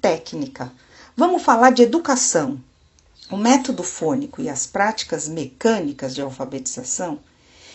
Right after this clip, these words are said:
interessam ao governo porque é a forma mais rápida, mais imediata de baixar os índices de analfabetismo. É o jeito mais,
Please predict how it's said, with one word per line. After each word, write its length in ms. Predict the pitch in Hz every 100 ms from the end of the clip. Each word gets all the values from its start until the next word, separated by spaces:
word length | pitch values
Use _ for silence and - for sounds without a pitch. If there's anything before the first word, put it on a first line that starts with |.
| -
interessam 960 | 247 254 269 233 240 311 - 190 143 254
ao 140 | 185 175
governo 640 | 165 143 160 143 139 135
porque 320 | - 233 -
é 40 | 247
a 60 |
forma 380 | 247 220 190 185
mais 380 | 196 247 339 -
rápida, 640 | - 160 151 - - 165
mais 420 | 175 226 339 370
imediata 840 | 269 208 165 - 180 190 - 156 - - - -
de 120 | - 233
baixar 720 | 254 254 247 247 226 233 - -
os 280 | 247 214
índices 400 | 214 233 233 226
de 100 | 208
analfabetismo. 1040 | 240 233 233 247 214 240 247 220 185 180 180
É 100 | 302
o 60 |
jeito 320 | 294 339 339 311
mais, 420 | 320 339 -